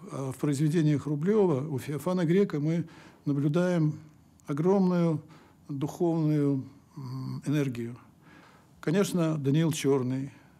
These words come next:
художник, который, по-видимому, был учителем Андрея Рублева.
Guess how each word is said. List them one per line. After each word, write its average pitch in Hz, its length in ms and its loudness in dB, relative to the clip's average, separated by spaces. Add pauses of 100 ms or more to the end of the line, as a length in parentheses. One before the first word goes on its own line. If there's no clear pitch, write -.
художник, 160 520 0
который, 156 380 -2
по-видимому, 180 500 0
был 165 220 0
учителем 151 540 -2
Андрея 131 280 2
Рублева. 135 540 0